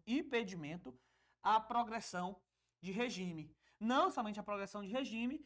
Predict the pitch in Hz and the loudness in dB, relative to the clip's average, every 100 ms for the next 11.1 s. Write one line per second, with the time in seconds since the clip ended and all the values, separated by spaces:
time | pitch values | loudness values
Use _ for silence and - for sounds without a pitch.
0 | - 208 214 262 220 214 226 240 240 262 | -6 -2 0 0 0 2 2 2 2 2
1 | 190 175 180 185 _ _ _ 202 208 233 | 2 -2 -6 -12 _ _ _ -2 -2 -2
2 | 277 277 220 165 151 - _ 160 175 330 | -2 2 6 4 4 -8 _ -2 4 4
3 | 392 415 269 247 247 262 330 392 - _ | 4 0 2 6 6 8 6 6 0 _
4 | _ 165 170 220 214 214 - 147 147 214 | _ -8 -2 -2 -2 -6 -8 -6 -4 -6
5 | 294 _ _ _ _ _ _ _ _ _ | -8 _ _ _ _ _ _ _ _ _
6 | _ - 190 - 269 285 277 262 220 240 | _ 4 4 4 2 2 0 0 0 0
7 | 254 208 240 208 202 240 240 208 233 247 | 0 -4 -2 -2 -2 -6 -6 -2 0 4
8 | 180 185 202 - _ _ _ - 233 202 | 4 4 0 -8 _ _ _ 2 4 4
9 | 202 208 226 214 185 190 208 208 170 170 | 2 0 -2 -4 -6 -4 -4 -2 -2 -2
10 | 180 - _ _ 175 190 185 185 214 156 | -10 -16 _ _ -2 -2 -2 -4 -4 -6
11 | - | -12